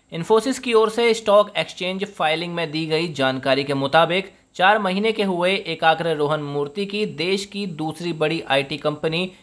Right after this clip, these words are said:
Infosys में शून्य दशमलव शून्य चार फीसदी की हिस्सेदारी है।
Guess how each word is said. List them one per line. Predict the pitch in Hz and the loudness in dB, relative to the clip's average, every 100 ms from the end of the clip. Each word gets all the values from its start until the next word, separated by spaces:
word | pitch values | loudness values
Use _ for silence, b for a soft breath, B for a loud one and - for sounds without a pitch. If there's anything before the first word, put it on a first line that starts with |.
| - | -8
Infosys | 165 185 202 233 214 | -6 0 0 0 -2
में | 202 208 | 0 0
शून्य | 208 190 185 180 | -2 -4 -4 -4
दशमलव | 165 175 170 175 | -4 -4 -2 -2
शून्य | 180 185 165 160 | -2 -8 -8 -8
चार | 151 151 147 | 2 4 4
फीसदी | - 151 160 156 | 0 -10 -10 -12
की | 180 202 | -8 -6
हिस्सेदारी | 147 - 156 131 127 147 | -6 -4 0 4 4 4
है। | 135 110 - | 4 2 -4